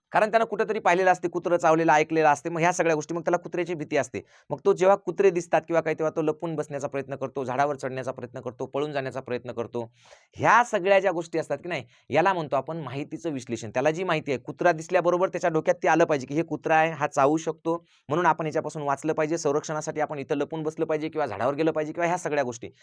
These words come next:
त्याला म्हणतो आपण विश्लेषण. मग हे शाळेमध्ये विश्लेषण त्या पद्धतीनं केल्या जाते का? मुलांना तसं शिकवल्या जातं का? मुलांना प्रश्न विचारले जातात का? चला, तुम्ही अचानकपणे जंगलात गेलात आणि तुमच्यासमोर वाघ आला, मग तुम्ही काय करणार?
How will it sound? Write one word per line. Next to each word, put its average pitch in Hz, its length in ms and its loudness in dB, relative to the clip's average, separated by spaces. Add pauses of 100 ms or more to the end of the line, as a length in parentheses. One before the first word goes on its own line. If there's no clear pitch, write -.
(180)
त्याला 208 120 6
म्हणतो 190 200 0
आपण 170 160 -6
विश्लेषण. 101 480 -12 (480)
मग 180 100 4
हे 233 220 6 (100)
शाळेमध्ये 220 480 2
विश्लेषण 202 480 -2 (320)
त्या 180 100 6
पद्धतीनं 190 380 0 (100)
केल्या 175 180 2
जाते 156 220 0
का? 110 200 0 (420)
मुलांना 190 300 2 (100)
तसं 196 160 -2
शिकवल्या 190 460 2
जातं 147 280 0
का? 101 200 0
मुलांना 214 320 0
प्रश्न 247 300 -2
विचारले 233 320 4
जातात 160 260 2
का? 151 80 0
चला, 190 200 4
तुम्ही 190 220 -2
अचानकपणे 190 460 -2
जंगलात 175 280 0
गेलात 175 240 -2
आणि 180 140 -4
तुमच्यासमोर 165 420 -2
वाघ 160 240 4
आला, 156 140 0
मग 156 180 -8
तुम्ही 160 160 -6
काय 139 180 2
करणार? 104 320 -8